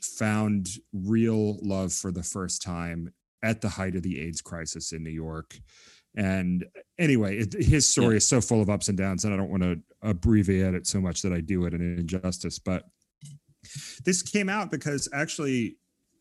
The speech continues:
Speaker 1: I had been, so my, you know, in, in September of twenty twenty, I was lying in my bed. It was about eleven A M, and I was like, "Why?"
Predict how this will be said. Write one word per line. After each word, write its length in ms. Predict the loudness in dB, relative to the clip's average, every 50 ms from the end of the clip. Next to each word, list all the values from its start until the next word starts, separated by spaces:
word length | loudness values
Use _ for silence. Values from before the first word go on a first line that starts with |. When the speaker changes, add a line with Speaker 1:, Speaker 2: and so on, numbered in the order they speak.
| _ _ -2
Speaker 1:
I 140 | 0 0 2
had 180 | 2 0 0
been, 160 | -2 -4 -2
so 460 | -2 0 0 2 2 2 2 0 -2 _ _ _ _ _ _ _ _ _ _ _ _ -2
my, 220 | 0 0 0 -2 -2 -2
you 120 | 0 0
know, 300 | 0 0 -2 -4 -8 -12 _ _ _ _ _ _ _ _ _ _ _ _ _ _ _ _ _ _ _ _ _ _ -20 _ _ -20 _ _ _ _ _ -8
in, 160 | -8 -8 -8 -10 -6 -2
in 120 | -2 0
September 680 | 2 0 0 -2 -2 2 2 4 4 4 2 0 0 -2
of 80 | -4
twenty 300 | -6 -6 -6 -4 -4 -4
twenty, 520 | -4 -4 -6 -6 -6 -4 -4 -6 -6 -8 -10 -14 -20 -20 -20 -20 -20 -20 -20 -20 -20 -20 -20 -12 -4
I 120 | 0 2
was 200 | 2 2 2 2
lying 460 | 2 2 2 2 2 0 0 0 0 2
in 100 | 2 0
my 200 | 0 0 0 0
bed. 440 | 0 0 0 -2 -2 -2 -4 -6 -6
It 40 | -6
was 120 | -4 -2
about 180 | 0 0 0 2
eleven 360 | 2 2 2 0 0 -2 -2
A 160 | -2 -2 -2
M, 400 | -2 -2 -2 -4 -6 -6 -8 -10 -14 _ _ _ _ _ _ _ _ _ _ -2
and 140 | 0 0
I 100 | 0 0
was 280 | 0 -2 -2 -2 -4 -4
like, 300 | -4 -2 -2 -4 -4 -6 -10 -10 -10 -10 -10 -12 -16 _ _ _ _ _ _ _ _ _ _ _ _ _ -20 -20 _ _ _
"Why?" 640 | -6 -4 -2 0 0 0 0 0 0 0 0 -2 -4